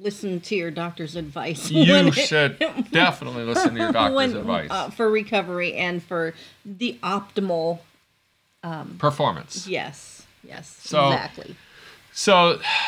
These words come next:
Speaker 2: we're talking, and he goes, "Well, let's talk to this Boston Scientific." And I, I'm like, "Who are they?" And he goes, "It's just a co-, uh, a group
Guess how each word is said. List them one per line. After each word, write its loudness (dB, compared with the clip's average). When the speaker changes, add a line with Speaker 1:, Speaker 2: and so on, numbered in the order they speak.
Speaker 2:
we're 2
talking, 4
and 0
he 0
goes, 0
"Well, 4
let's 2
talk 0
to -6
this -4
Boston 2
Scientific." -4
And -2
I, -2
I'm -4
like, -4
"Who -4
are 0
they?" -2
And -4
he -6
goes, -4
"It's -10
just -6
a -10
co-, -10
uh, -2
a 0
group -4